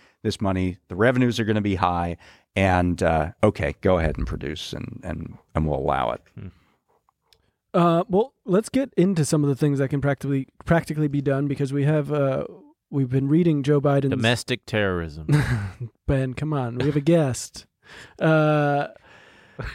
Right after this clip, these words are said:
Speaker 3: so
Speaker 2: We're huge Timothy McVeigh fans, or not Timothy
Speaker 1: <laughs>
Speaker 2: McVeigh. What's the other
Speaker 1: McVeigh.
Speaker 2: guy? The guy who lived in the, in the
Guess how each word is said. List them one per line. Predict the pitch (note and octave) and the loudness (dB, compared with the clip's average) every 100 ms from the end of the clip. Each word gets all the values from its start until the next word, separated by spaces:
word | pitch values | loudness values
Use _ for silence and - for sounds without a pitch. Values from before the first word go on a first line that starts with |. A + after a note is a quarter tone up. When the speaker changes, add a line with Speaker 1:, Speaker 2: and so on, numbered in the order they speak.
| - - | -8 -4
Speaker 3:
so | - F#3 F#3 _ _ _ | 2 2 2 _ _ _
Speaker 2:
We're | - G#2 | -8 -2
huge | B2 B2+ - | 0 0 -2
Timothy | A#2+ A2 G2 G2+ | -4 -2 -2 -4
McVeigh | F#2+ F2 F#2 F2+ | -6 -6 -4 -4
fans, | - F2 E2 | -6 -8 -4
or | C3+ C3+ | 0 2
not | C3+ | 2
Timothy | - C3+ A#2 A#2 | 0 -2 -2 -2
Speaker 1:
<laughs> | |
Speaker 2:
McVeigh. | G2+ - G2+ G2 F2+ - C4 | -2 -2 0 0 0 -6 -4
What's | F3+ G3+ - | 2 2 2
the | G#3 | 2
other | F#3+ F#3 | 2 2
Speaker 1:
McVeigh. | F3+ | 2
Speaker 2:
guy? | B2+ | 2
The | A#2+ | 2
guy | C#3+ F#3+ | 2 2
who | G#3 | 2
lived | G3+ F#3+ | -2 -6
in | F3 D#3+ | -8 -6
the, | D#3+ D#3 | -6 -4
in | C#3+ | 0
the | C3+ | 0